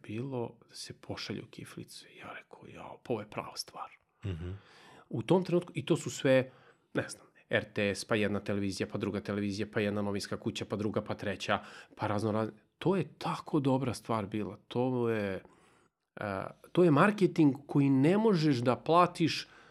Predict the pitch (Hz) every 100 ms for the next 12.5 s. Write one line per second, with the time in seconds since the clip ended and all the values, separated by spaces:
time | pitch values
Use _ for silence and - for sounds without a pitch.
0 | - _ _ _ _ - 151 156 139 -
1 | 170 160 135 131 131 127 123 - 104 107
2 | 113 117 147 151 156 165 160 156 147 165
3 | 190 143 139 131 - 120 113 113 113 117
4 | 113 98 90 - - 110 101 85 110 120
5 | 120 - - _ _ 165 214 208 - -
6 | - 160 135 127 123 117 - 202 185 214
7 | 196 147 135 - 147 180 160 143 - 139
8 | 113 107 - 143 135 131 147 160 - -
9 | 143 147 180 180 - 120 107 - - -
10 | - - _ - 135 131 113 175 175 131
11 | - 147 101 95 - - 120 113 104 117
12 | 101 - - - -